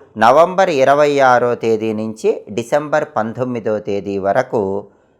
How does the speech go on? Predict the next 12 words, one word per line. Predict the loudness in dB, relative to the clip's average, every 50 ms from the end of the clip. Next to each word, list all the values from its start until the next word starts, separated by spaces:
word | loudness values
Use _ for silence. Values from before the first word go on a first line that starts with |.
| _ _ -8
వృశ్చిక | -8 -8 -8 -10 -10 -8 -4 -2
రాశిలోనే | 0 0 2 0 0 -2 -6 -6 -6 -6 -6 -6 -8 -8
ఉంటాడు. | -8 -10 -12 -12 -10 -8 -8 -8 -8 -10 -10 -10 -12 -14 -16 _ _ -10 -8
ఇలా | -2 2 4 4 6 6 4 2 -2 _ _ _ _ -8
శుక్రుడు | -8 -8 -4 -2 -2 0 0 0
వృశ్చిక | -2 -4 -6 -8 -8 -10 -4 -2
రాశిలో | 2 2 2 2 2 0 -4 -4 -2 -2 -2 -2
ఉండటం | -4 -4 -2 -4 -2 -2 -2 -4 -2
వల్ల | -2 -2 0 0 0 -2 -2 -4 -12 _ _ _ _ _ _ _ _ -8 -6
ఈ | -4 -4 -4
శుక్రుడి | -4 -6 -10 -4 0 0 0 0 0
సంచారం | -2 -2 -4 -4 -4 -2 2 2 2 2 2 -2